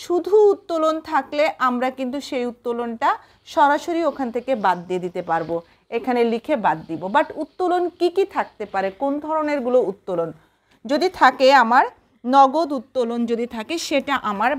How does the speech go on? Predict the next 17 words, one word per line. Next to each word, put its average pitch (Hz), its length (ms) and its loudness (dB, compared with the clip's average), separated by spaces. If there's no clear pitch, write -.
বাদ 185 140 8
যাবে, 160 220 0
নগদ 247 460 6
উত্তোলন, 170 460 -8
নগদ 233 640 4
উত্তোলন। 151 480 -10
এই 330 60 2
নগদ 269 380 4
উত্তোলনটা 330 580 -4
আমার 233 300 4
রেওয়া 240 300 6
মিলে 269 240 0
কিংবা 247 340 0
সমন্বয় 254 640 -2
যে 320 140 2
কোনো 311 140 2
একটা 226 180 -4